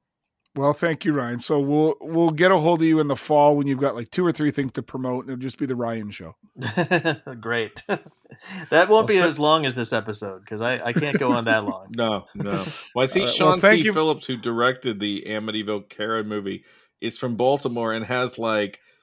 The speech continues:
Speaker 3: <laughs> something like twenty movies in pre-production. <laughs>
Speaker 2: Yeah, yeah, yeah. Yeah, no, he, he, he asked me to come and do the, uh, I mean, look, he's, he raps, and then a couple weeks later, he shoots me an email and says, "Hey, do you wanna come do this one? We're gonna be shooting in about a month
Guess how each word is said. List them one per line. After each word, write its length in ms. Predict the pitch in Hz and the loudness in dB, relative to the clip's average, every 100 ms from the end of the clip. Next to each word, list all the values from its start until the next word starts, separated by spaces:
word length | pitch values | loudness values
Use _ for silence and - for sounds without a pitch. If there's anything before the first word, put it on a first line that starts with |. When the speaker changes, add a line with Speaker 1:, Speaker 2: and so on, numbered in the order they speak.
| _ | _
Speaker 3:
<laughs> 300 | _ _ _ | _ _ _
something 600 | - - 190 - 190 151 | -8 0 0 0 -2 0
like 400 | 117 113 117 - | 0 0 -2 -8
twenty 440 | - 151 143 147 | -8 -6 -4 -4
movies 460 | 127 135 120 107 - | -2 -2 -2 -6 -10
in 160 | 123 98 | -14 -12
pre-production. 920 | - 120 107 101 113 123 - - 165 | -10 -10 -10 -6 -4 -4 -10 -12 -12
<laughs> 40 | 170 - - - - | -18 -20 -20 -20 -10
Speaker 2:
Yeah, 360 | 120 143 190 247 - | 4 6 6 4 2
yeah, 220 | 143 175 | 4 4
yeah. 240 | 175 156 - - - - | 2 0 -4 -20 -18 2
Yeah, 220 | 151 175 | 6 6
no, 140 | 156 151 | 6 2
he, 160 | 151 | 0
he, 240 | 165 175 202 | -2 -2 -2
he 240 | 160 170 175 | -2 0 0
asked 260 | 196 - | 0 -4
me 80 | 196 | -6
to 80 | 165 | -4
come 180 | 165 156 | -2 -4
and 100 | 143 | -6
do 180 | 135 139 | -6 -6
the, 280 | 131 127 120 | -6 -4 -2
uh, 280 | 117 110 92 - _ _ _ - - 147 | -2 -4 -8 -18 _ _ _ -20 -12 -6
I 40 | |
mean, 240 | 185 170 151 | -4 -4 -8
look, 240 | 196 220 - _ _ _ _ _ | -8 -8 -8 _ _ _ _ _
he's, 240 | 165 165 - | -2 -2 -4
he 240 | 156 170 | -2 0
raps, 600 | 139 127 175 233 - - - | 4 4 4 0 -8 -10 -8
and 140 | 139 | -4
then 320 | 147 147 135 - | -2 -2 -6 -14
a 80 | - | -14
couple 280 | - 175 165 | -2 -2 0
weeks 220 | 160 143 | -4 -4
later, 260 | 139 165 131 | -2 -2 -2
he 120 | 120 | -4
shoots 280 | 110 139 - | -6 -10 -10
me 60 | 131 | -8
an 80 | |
email 240 | 123 135 107 | -6 -6 -6
and 180 | 101 101 | -8 -10
says, 160 | 107 | -6
"Hey, 220 | 127 190 | -4 -2
do 40 | 135 | -2
you 80 | 120 | -4
wanna 140 | 131 | -6
come 160 | 135 131 | -8 -6
do 140 | 127 | -6
this 200 | 135 143 | -6 -4
one? 200 | 170 170 | -4 -4
We're 80 | 135 | -6
gonna 160 | 127 | -6
be 80 | 123 | -6
shooting 320 | 120 147 139 | -8 -8 -8
in 100 | 131 | -8
about 240 | 120 120 120 | -6 -4 -2
a 60 | |
month 420 | 117 117 98 - | -4 -6 -8 -18